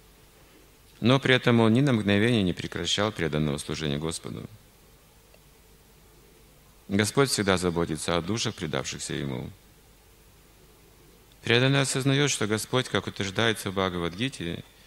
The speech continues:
пребывает в сердце каждого, Ишвара сарва бхутанам хридья ширджуна тиштати. Обычным людям не дано понять, что Верховный Господь находится в сердце каждого,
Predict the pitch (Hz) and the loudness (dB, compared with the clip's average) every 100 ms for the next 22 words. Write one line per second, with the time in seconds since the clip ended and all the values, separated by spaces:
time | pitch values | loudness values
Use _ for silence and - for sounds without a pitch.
0 | - - - 95 92 107 135 - 117 101 | -20 -20 -6 0 2 2 2 0 -2 -2
1 | 120 127 113 87 76 62 110 - - - | -2 0 0 -2 -4 -6 -10 -16 -20 -20
2 | - - - - _ _ - - - - | -20 -20 -20 -20 _ _ -20 -20 -20 -20
3 | - - 113 - 101 98 - 101 98 95 | -18 -2 -2 2 2 2 2 2 2 -2
4 | 110 110 101 107 127 110 82 85 82 95 | -4 0 0 2 0 -2 -2 -2 -2 -6
5 | 85 82 76 76 - - - - - - | -8 -8 -8 -8 -12 -12 -12 -14 -14 -18
6 | - - - - - _ _ - _ - | -20 -20 -20 -20 -20 _ _ -20 _ -20
7 | - - - - - - - - 110 139 | -20 -20 -20 -20 -20 -20 -8 -2 0 0
8 | - 113 127 127 120 120 117 117 117 104 | 2 0 2 2 2 2 2 4 4 2
9 | 90 107 104 131 - - 80 78 80 87 | 0 0 2 2 -2 -2 -2 -2 -4 -4
10 | 85 82 90 - - 117 73 80 85 - | -4 -2 -4 -4 -2 -2 -4 -6 -6 -6
11 | 82 - 82 - - 123 104 82 64 | -8 -8 -8 -6 -2 -2 -2 -4 -4